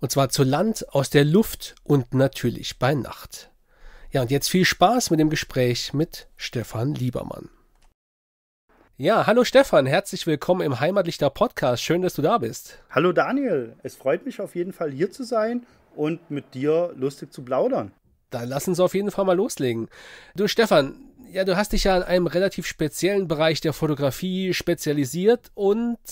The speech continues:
Speaker 1: bist da eigentlich auch sehr erfolgreich drin, und zwar die Fotografie bei Nacht oder,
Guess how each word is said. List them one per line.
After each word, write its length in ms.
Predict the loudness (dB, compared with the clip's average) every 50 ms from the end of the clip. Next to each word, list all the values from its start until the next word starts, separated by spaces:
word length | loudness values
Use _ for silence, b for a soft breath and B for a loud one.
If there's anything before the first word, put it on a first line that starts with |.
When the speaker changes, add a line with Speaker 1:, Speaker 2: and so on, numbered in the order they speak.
| -14 -14 -14 -16 -18 -20 _ _ _ -6
Speaker 1:
bist 280 | -4 -4 -4 -2 0
da 140 | 0 0 0
eigentlich 340 | 0 -2 -4 -4 -4 -4 -6
auch 100 | -8 -6
sehr 300 | -6 -2 0 0 0 0
erfolgreich 580 | -2 -2 0 0 0 0 2 2 0 0 0
drin, 220 | -2 -2 -2 0 0
und 120 | 0 -2
zwar 420 | -2 -2 0 0 2 2 2 0 B B B B B B B B
die 80 | -4
Fotografie 580 | -2 0 0 0 0 2 0 0 0 0 -2 -2
bei 180 | 0 2 2 4
Nacht 440 | 4 4 4 4 2 -8 -14 -10 -4 0
oder, 420 | 2 2 4 4 4 4 4 2